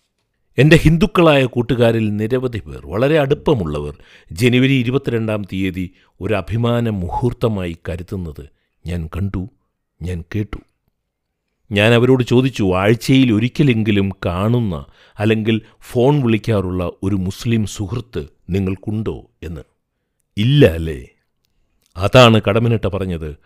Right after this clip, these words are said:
അടുപ്പത്തിനകത്ത് അപകടം കുടികൊള്ളുന്നു എന്ന്. നിങ്ങൾ എല്ലാ ദിവസവും ആരെ കാണുന്നു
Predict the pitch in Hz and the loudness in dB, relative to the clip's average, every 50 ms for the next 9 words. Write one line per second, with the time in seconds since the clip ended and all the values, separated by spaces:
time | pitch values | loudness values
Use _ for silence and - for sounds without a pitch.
0 | _ _ _ _ _ - 87 101 113 123 120 - 131 107 - 117 98 95 92 87 | _ _ _ _ _ -8 -6 -2 -2 -2 -2 -4 -8 -4 -2 -2 0 0 -2 -2
1 | 98 - - 92 78 69 - _ _ _ _ _ _ - 90 92 - 110 98 101 | -6 -8 -8 -8 -8 -8 -12 _ _ _ _ _ _ -8 -8 -4 -4 -4 -2 -2
2 | 107 90 101 95 90 82 82 - _ _ _ _ - 95 92 104 98 - 92 90 | -2 -2 -2 -4 -4 -8 -10 -16 _ _ _ _ -12 -8 -6 -6 -6 -4 -6 -6
3 | 87 85 82 80 76 71 64 57 _ _ _ _ _ _ _ 95 90 90 78 - | -6 -6 -8 -8 -10 -10 -14 -16 _ _ _ _ _ _ _ -6 -4 -4 -6 -8
4 | - _ _ _ _ _ _ _ _ _ _ - 110 113 123 117 113 113 127 143 | -12 _ _ _ _ _ _ _ _ _ _ -6 -2 0 4 4 4 4 4 2
5 | 160 160 135 113 107 98 95 - - 87 87 87 85 82 80 92 101 101 - - | 2 0 0 -2 -4 -4 -4 -4 -6 -6 -4 -4 -6 -6 -6 -6 -6 -8 -8 -6
6 | 95 90 92 98 92 85 80 73 | -6 -4 -4 -4 -4 -4 -6 -8